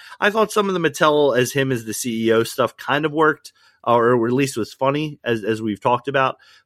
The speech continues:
But as far as, like, how it worked with the flow of the movie, I wasn't really a hundred percent behind it. Um,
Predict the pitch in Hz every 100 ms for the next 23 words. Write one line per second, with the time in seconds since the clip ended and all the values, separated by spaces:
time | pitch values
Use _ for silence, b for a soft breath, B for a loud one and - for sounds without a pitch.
0 | - 139 135 123 156 160 160 143 135 131
1 | 117 127 107 131 120 98 113 120 113 110
2 | 98 - 117 110 98 95 110 117 113 107
3 | 95 104 98 107 104 98 101 101 101 95
4 | 87 90 101 92 87 90 95 90 - 82
5 | - 92 90 87 85 80 _ b b b
6 | b 90 92 90 87 -